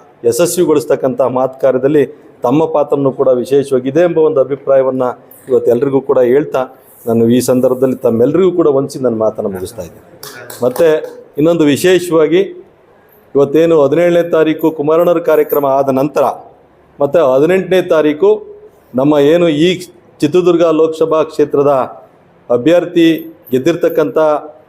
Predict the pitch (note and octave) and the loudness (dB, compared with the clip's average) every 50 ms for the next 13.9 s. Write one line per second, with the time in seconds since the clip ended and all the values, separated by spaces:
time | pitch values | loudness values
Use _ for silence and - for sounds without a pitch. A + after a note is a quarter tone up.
0 | _ _ _ _ _ - - A2+ C#3 E3 E3+ E3 E3 D#3+ D#3+ D#3+ D#3 C#3+ - - | _ _ _ _ _ -8 -2 0 0 0 2 0 0 0 0 0 -2 -4 -6 -10
1 | - - _ _ _ _ - - C3+ C3+ B2+ B2+ C#3+ D3+ - - D#3+ D#3+ D#3+ D#3 | -18 -20 _ _ _ _ -6 -2 -2 0 2 2 0 0 0 0 0 2 2 0
2 | - - E3+ C#3+ D3+ C#3+ - D#3+ D3+ D3+ D3+ C#3+ D3 D3+ D3 C3+ - C#3 C3 B2+ | 0 0 0 0 0 0 0 0 2 2 0 0 -2 -2 -2 -2 0 -2 -2 0
3 | - C#3+ C3 B2+ A#2+ - - - _ _ _ - - A#2+ C3 D#3 E3+ D#3 F3+ F3+ | 0 0 0 0 -2 -6 -12 -20 _ _ _ -6 -2 0 0 0 2 2 2 2
4 | E3+ D#3+ E3 D#3+ D#3+ D#3 D#3 D3 D3+ D#3 D#3 D#3+ D3 C#3 A#2+ - - - - _ | 4 2 2 2 2 2 0 0 0 0 0 0 0 -2 -2 -6 -12 -20 -20 _
5 | _ _ - C3+ C3+ C3 C3+ C3+ C3+ D3 D3+ D3 - C#3+ C#3 D3 D3 C#3 B2+ C3 | _ _ -4 -4 -2 0 0 0 2 2 0 0 0 0 0 2 2 4 2 2
6 | C3 D3+ D3+ D3+ D3+ D3 C#3+ C#3 B2+ C3 B2+ C3 B2+ C#3+ D3 C#3+ - - - - | 2 0 0 0 0 2 2 2 2 0 0 2 2 0 0 -2 -6 -12 -20 -20
7 | - - - - - A2 A#2+ C#3 D3+ F3 F3+ - F3+ F3 F3 E3+ D#3+ D#3 D#3 D#3 | -20 -20 -14 -6 -2 0 2 2 2 0 0 0 0 0 2 2 0 0 0 0
8 | D#3 D#3 C#3+ - D#3+ D#3 D#3 D3+ C#3+ C3+ C3+ - - - - _ _ - A#2+ A#2 | -2 -2 0 0 0 2 2 0 0 -2 -6 -12 -20 -20 -20 _ _ -4 -2 0
9 | B2 B2+ A#2 A2+ A#2 C3 D#3+ F#3+ G#3 G#3+ F#3 - - - F#3 E3+ F3 D#3+ - - | 2 2 4 4 4 4 4 4 2 2 0 -2 -2 0 -2 0 0 -2 -2 -2
10 | D#3 D3+ D3 D3 D3 D3 F#3 F#3+ F3 D#3+ D#3 D#3 - - - - - _ - A2+ | 0 2 2 2 2 2 2 2 2 0 -2 -4 -8 -18 -20 -20 -18 _ -8 -6
11 | A2 - D#3+ F#3+ G3 F#3 F#3 - E3 E3+ E3 E3 D#3+ D3+ D3+ D3 C#3 C#3 C#3+ C3+ | -2 0 2 2 2 0 0 0 0 2 2 2 2 2 2 0 0 0 -2 -2
12 | C3+ B2+ - - - - - _ _ - - - C3+ C3+ D3+ D#3+ D#3+ D#3+ D#3+ D#3 | -2 -4 -6 -10 -20 -20 -20 _ _ -10 -4 -2 0 0 0 0 0 0 0 0
13 | D3+ D3 C#3+ C#3 C#3 C#3 C3 B2 B2+ B2 A2+ B2+ B2 D#3+ E3 E3 F#3+ | 0 0 0 0 0 0 0 0 0 0 0 0 0 0 2 2 2